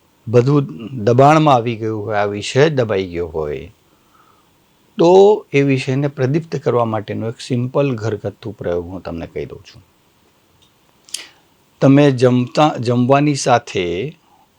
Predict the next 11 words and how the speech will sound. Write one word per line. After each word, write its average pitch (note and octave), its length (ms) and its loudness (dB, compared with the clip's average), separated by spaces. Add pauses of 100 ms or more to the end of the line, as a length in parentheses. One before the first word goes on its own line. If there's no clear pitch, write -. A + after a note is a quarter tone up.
(140)
અથવા A#2 800 0 (100)
સવારે G#2+ 380 -4
નાસ્તા B2+ 380 0
સાથે - 480 -16 (1600)
સો D3 380 0
થી E3 240 -2
દોઢસો C3 460 2
ગ્રામ C3 300 0
જેટલા A#2+ 380 -2
કીસેલા C3+ 640 0
ગાજરમાં F#2 800 -2